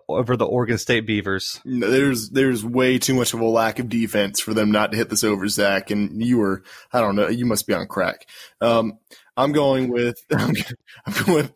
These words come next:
Speaker 2: Oregon thirty-eight, um, Oregon State twenty-eight.
Speaker 1: I like it. I like it.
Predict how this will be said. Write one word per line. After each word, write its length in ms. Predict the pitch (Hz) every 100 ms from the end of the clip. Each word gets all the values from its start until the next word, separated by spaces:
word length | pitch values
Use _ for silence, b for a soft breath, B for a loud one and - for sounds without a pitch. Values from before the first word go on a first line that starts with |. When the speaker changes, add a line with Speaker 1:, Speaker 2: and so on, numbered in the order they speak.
| -
Speaker 2:
Oregon 520 | 139 143 143 147 147 B B B _
thirty-eight, 880 | - - 139 135 135 123 117 120 - _ _ _ _
um, 500 | 117 117 110 107 104 _ _ _ _ _ -
Oregon 260 | 123 113
State 300 | 107 - 107
twenty-eight. 480 | - 107 95 76 - - _ _ _ _ _ _ _ _ _ _ _ _ -
Speaker 1:
I 120 | 113
like 280 | 110 107 110
it. 120 | 107
I 80 | 104
like 300 | 110 110 107
it. 220 | 98 -